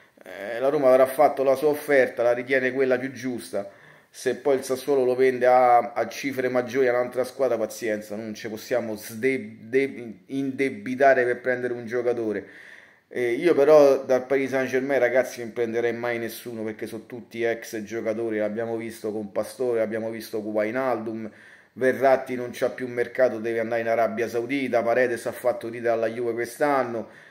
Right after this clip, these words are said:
Io Renato Sanchez non lo prenderei, mi orienterei magari su altri profili tipo Sabitzer, tipo Hjulman del Lecce, che sono comunque giocatori molto più... Eh, pronti e, e comunque in palla. Però,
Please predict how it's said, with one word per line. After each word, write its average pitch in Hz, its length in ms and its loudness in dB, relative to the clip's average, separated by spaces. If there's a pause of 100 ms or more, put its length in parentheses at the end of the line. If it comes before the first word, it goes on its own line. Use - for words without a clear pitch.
(140)
Io 135 120 2
Renato 123 280 2
Sanchez 123 360 -2
non 113 100 -6
lo 117 60 -2
prenderei, 117 580 0
mi 107 120 -6
orienterei 117 600 -2
magari 113 320 -4
su 117 120 -4
altri 120 340 0
profili 117 480 -6
tipo 110 260 -10
Sabitzer, 110 880 -2 (380)
tipo 117 520 -2
Hjulman 123 800 -4
del 120 200 -2
Lecce, 139 460 0
che 113 80 -6
sono 110 180 -12
comunque 123 380 -8
giocatori 117 420 -2
molto 113 320 -8
più... 110 320 -10 (560)
Eh, 113 560 -2
pronti 147 720 2
e, 113 480 -4
e 110 180 -6
comunque 127 440 -6
in 113 140 -8
palla. 120 380 4
Però, 120 320 -2